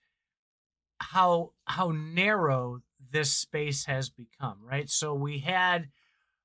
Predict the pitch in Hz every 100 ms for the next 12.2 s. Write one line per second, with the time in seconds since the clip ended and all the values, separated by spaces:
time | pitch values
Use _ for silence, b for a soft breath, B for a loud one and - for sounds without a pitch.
0 | _ _ _ _ - 165 160 - 175 160
1 | 147 139 170 196 - - _ _ 160 170
2 | 180 202 196 139 135 135 135 - _ _
3 | _ _ _ _ _ _ _ _ _ _
4 | _ _ _ 139 135 160 180 175 _ _
5 | _ 160 175 170 - - _ _ _ _
6 | 151 139 151 143 139 123 - _ _ _
7 | _ _ _ _ 127 151 170 143 170 156
8 | 160 147 180 160 151 160 139 160 147 139
9 | 147 156 139 151 143 147 139 151 143 147
10 | 147 139 143 143 143 143 147 143 139 139
11 | - 170 170 180 170 170 165 143 180 180
12 | 185 180